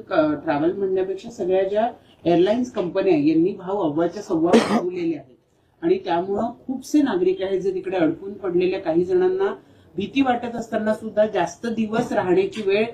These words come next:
अ, त्यांच्यावर आली आहे, कारण त्यांची पिकनिक संपत आली होती. आता परतीसाठी जो वाढीव खर्च आहे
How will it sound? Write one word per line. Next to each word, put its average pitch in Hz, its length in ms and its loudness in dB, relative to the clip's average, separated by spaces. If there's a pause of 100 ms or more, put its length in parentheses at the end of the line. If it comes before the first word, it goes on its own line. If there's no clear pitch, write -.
(300)
अ, 180 140 4
त्यांच्यावर 196 400 2
आली 190 180 0
आहे, 247 100 -2
कारण 247 220 0
त्यांची 247 220 0
पिकनिक 269 380 0
संपत 247 360 0
आली 240 200 0
होती. 240 160 -2
आता 269 160 0
परतीसाठी 247 760 -2
जो 247 200 0
वाढीव 190 480 2
खर्च 233 280 -6
आहे 185 120 2